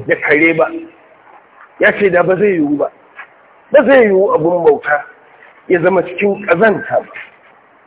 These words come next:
To, da wannan haske na annabtar manzon Allah sallallahu alaihi wa sallam, mutanen jahiliya da kansu suka rika fahimtar cewa lalle babu abin da ya cancanta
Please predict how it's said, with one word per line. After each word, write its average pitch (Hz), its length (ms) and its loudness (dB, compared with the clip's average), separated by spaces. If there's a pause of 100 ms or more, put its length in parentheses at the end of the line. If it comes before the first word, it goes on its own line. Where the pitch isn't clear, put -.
(140)
To, 202 120 4
da 196 120 6
wannan 247 480 6
haske 196 540 0 (320)
na 156 160 2
annabtar 202 640 0
manzon 156 420 0
Allah 175 320 2
sallallahu 156 640 2
alaihi 156 160 -4
wa 151 220 -2
sallam, 160 340 -2 (360)
mutanen 175 520 0
jahiliya 175 640 2 (400)
da 508 160 2
kansu - 480 2 (420)
suka 214 220 2
rika 190 240 0
fahimtar 190 560 -2 (100)
cewa 143 380 2 (240)
lalle 185 280 2
babu 175 360 2
abin 160 240 -2
da 151 60 0
ya 151 80 -2
cancanta 147 720 -4